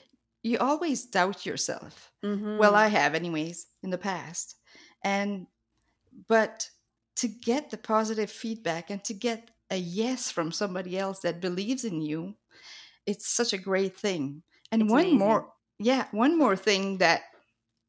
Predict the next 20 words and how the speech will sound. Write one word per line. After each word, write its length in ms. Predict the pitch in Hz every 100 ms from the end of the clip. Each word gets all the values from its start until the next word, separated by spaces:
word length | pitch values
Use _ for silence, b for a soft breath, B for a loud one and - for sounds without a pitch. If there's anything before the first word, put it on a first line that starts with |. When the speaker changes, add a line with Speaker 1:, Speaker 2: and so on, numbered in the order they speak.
| _ _
Speaker 1:
and 180 | 190 180
it's 160 | 180 226
even 220 | 220 175
bigger 280 | 180 180 185
than, 340 | 151 151 -
than, 260 | 165 - -
than 220 | 190 180
going 280 | 180 180 185
to 120 | -
the, 300 | 165 175 170
uh, 40 | 160
garden 720 | 165 185 220 190 156 156 147 _ -
center, 480 | - 175 165 185
to 200 | 180 165
go, 220 | 165 185 - -
going 180 | 190
to 100 | 180
the 60 | 165
garden 360 | 190 196 202 175
show, 360 | - 165 170